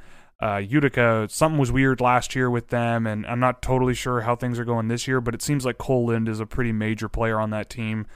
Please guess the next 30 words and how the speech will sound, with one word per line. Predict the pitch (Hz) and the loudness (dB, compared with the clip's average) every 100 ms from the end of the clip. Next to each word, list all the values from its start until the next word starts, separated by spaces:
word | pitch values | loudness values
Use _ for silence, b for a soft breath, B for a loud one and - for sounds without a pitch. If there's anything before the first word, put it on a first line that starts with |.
| b b b _ | b b b _
um, | 117 107 107 104 104 - - - | -2 0 0 0 -4 -8 -12 -8
and | 120 | -4
is | 110 104 - | -4 -4 -6
coming | 123 113 | -2 -2
along | 107 110 110 110 107 113 - | 0 2 2 2 -2 -6 -12
better | 113 127 117 113 | 0 4 4 2
than | 113 | 0
he | 110 | -2
was | 107 110 101 | 0 -2 0
last | 113 113 110 | 0 0 0
year, | 151 | 0
which | 147 120 117 | 0 0 -4
is | |
promising. | - - 123 107 - 87 92 107 b b b _ | 0 4 4 2 -4 -10 -12 -16 b b b _
Uh, | 110 104 101 | 0 2 2
so | 95 - 110 101 | 0 0 0 0
hopefully | - 135 - 120 | 0 -2 2 0
he | 110 113 | 0 -4
can | 113 | -8
continue | 104 107 120 107 104 | -8 -6 -4 -4 -2
that | 101 98 - - - | -2 -4 -8 -16 -8
into | 113 101 | -8 -6
the, | 101 95 | -8 -10
into | - 123 113 | -6 -6 -6
the | 101 | -8
future, | - 131 120 - 95 | -6 -2 -2 -2 -6
as | 90 95 | -6 -10
they | 92 | -12
say. | 95 101 95 92 - b b b _ | -12 -10 -10 -10 -16 b b b _
Um, | - 120 120 120 120 117 117 | 2 4 6 6 4 0 -2